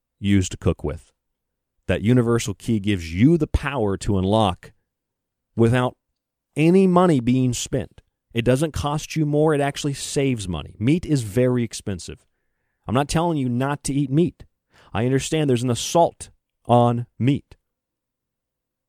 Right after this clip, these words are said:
It is a fact that we consume far too much meat and we don't consume enough dietary fiber, hence the reason a lot of people get colon cancer,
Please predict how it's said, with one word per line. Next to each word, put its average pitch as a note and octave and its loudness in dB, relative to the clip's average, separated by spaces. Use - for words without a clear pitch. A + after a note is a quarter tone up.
It G2 -8
is G#2 -2
a G#2 0
fact E3 -2
that A2 0
we B2 0
consume B2+ -4
far A2+ 4
too - -2
much D3 -2
meat A#2+ -2
and A2 -4
we A2+ -2
don't B2 -2
consume A2+ -6
enough G#2 -2
dietary F#2+ -2
fiber, C3+ 0
hence B2+ -4
the A2+ -2
reason G#2+ 0
a G2 -2
lot G2 -2
of F#2 -8
people F#2 -4
get F2+ -8
colon C3 2
cancer, A2 -4